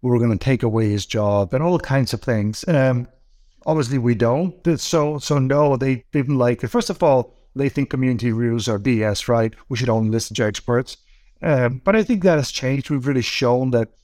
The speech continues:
community reviews are fantastic, and that I think they're better than experts. Not biased at all, obviously. But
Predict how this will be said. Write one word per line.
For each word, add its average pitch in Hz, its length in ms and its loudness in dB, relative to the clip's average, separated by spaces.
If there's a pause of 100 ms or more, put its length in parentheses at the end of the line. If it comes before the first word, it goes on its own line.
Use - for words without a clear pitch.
(120)
community 135 340 0
reviews 127 180 0
are 117 80 2
fantastic, 131 800 -2 (240)
and 120 160 -2
that 113 120 -2 (500)
I 160 120 2
think 160 140 0
they're 135 120 4
better 120 300 0
than 131 100 2
experts. 175 520 0
Not 131 260 -4
biased 113 320 0
at 117 60 0
all, 120 160 0
obviously. 123 420 -2 (420)
But 147 300 2